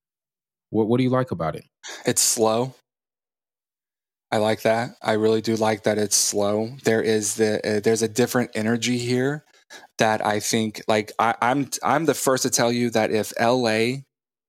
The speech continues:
Speaker 2: connects with you, if you feel called to be with L A and you, in that, and there is a synergy between your energy and the L A energy of just go,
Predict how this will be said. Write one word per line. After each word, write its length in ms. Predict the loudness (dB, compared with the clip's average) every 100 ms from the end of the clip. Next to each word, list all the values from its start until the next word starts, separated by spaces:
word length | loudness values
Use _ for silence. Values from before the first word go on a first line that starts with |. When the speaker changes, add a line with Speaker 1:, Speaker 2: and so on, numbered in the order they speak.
| _ _ _
Speaker 2:
connects 440 | -4 0 2 2 0
with 120 | 0
you, 140 | 0
if 140 | -2 -2
you 100 | -2
feel 260 | 2 2
called 540 | 0 -4 0 0 0 -2
to 80 | -4
be 140 | -4
with 120 | -2
L 200 | 0 0
A 200 | -2 -4
and 160 | -6 -4
you, 200 | -4 -4
in 120 | -2
that, 260 | 0 0 -2 -4
and 180 | -2
there 160 | 0 2
is 140 | 0
a 80 | 0
synergy 520 | 0 0 0 0 -2
between 300 | -4 -4 -4
your 180 | 0 0
energy 340 | 0 0 0 -2
and 180 | 0
the 100 | -2
L 180 | 0 0
A 120 | 0 -2
energy 320 | -4 -4 -4
of 140 | -2
just 340 | 0 0 -2 0
go, 420 | 2 2 2 -2